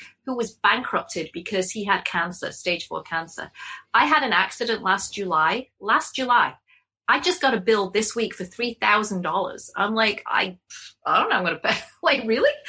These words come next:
Would you like me to pay that right now in the midst of all this? Um, you know, it, and I have healthcare, which I pay, and I have to,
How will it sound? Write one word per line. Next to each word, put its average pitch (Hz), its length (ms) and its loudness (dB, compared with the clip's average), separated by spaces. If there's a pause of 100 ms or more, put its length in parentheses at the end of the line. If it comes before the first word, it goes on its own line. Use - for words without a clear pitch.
(260)
Would 285 160 -2
you 302 80 -4
like 285 180 4
me 349 80 -4
to 359 100 -4
pay 330 180 2
that 294 180 2
right 262 180 2
now 226 260 0
in 269 80 -2
the 226 60 -2
midst 233 280 -4
of 269 80 -4
all 320 180 0
this? 392 340 -6 (360)
Um, 220 360 2 (380)
you 359 120 0
know, 262 280 4
it, - 200 -2 (100)
and 277 140 2
I 311 80 4
have 330 320 2
healthcare, 202 480 -2 (180)
which 247 220 -4
I 247 80 0
pay, 233 500 2
and 220 180 2
I 220 40 4
have 220 140 2
to, 214 140 2